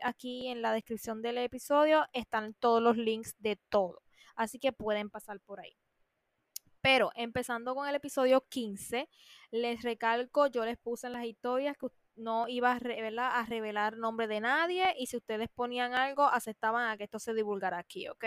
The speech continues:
Pero no se preocupen porque no vamos a decir nombre, así que, pues, ni modo. Así que yo espero poderles contestarle, pues, todas sus crisis o consejos que necesiten correctamente y que pueda ayudarles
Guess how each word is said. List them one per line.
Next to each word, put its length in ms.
Pero 420
no 280
se 140
preocupen 360
porque 220
no 100
vamos 240
a 40
decir 220
nombre, 220
así 220
que, 180
pues, 260
ni 120
modo. 240
Así 300
que 140
yo 80
espero 340
poderles 460
contestarle, 880
pues, 440
todas 240
sus 200
crisis 580
o 120
consejos 360
que 100
necesiten 380
correctamente 800
y 140
que 120
pueda 520
ayudarles 600